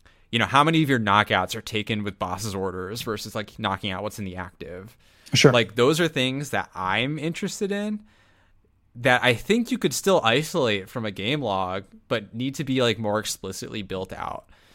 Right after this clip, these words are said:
Speaker 2: Hmm.
Speaker 1: Um, so I think there's, like, lots of enhancements that still need to be made for the tool to, to truly be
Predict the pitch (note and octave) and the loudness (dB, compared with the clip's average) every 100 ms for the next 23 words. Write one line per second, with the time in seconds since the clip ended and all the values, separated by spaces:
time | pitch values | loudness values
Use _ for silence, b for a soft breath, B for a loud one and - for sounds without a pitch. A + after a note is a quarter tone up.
0 | _ _ _ B2+ A2 G2 E2 C#2+ - _ | _ _ _ 2 2 0 -6 -12 -18 _
1 | - - - B2+ B2 F3 E3+ F3 G3 F#3 | -12 -6 4 4 4 2 0 0 0 0
2 | A#2 G#2+ - A#2 A2 G2 F#2+ - G2+ F2+ | 2 0 0 -6 -6 -6 -8 -6 -8 -8
3 | G#2 - G#2 G2 G2 G#2+ G2 F2+ F#2+ G#2 | -10 -8 -6 -6 -6 -8 -8 -6 -6 -4
4 | A2+ F#2+ - G#2 G2 F2+ - - G#2+ - | -4 -6 -6 -6 -6 -8 -10 -12 -10 -8
5 | G2 F#2+ F#2 - F2+ F#2+ G2+ | -8 -8 -8 -10 -12 -14 -16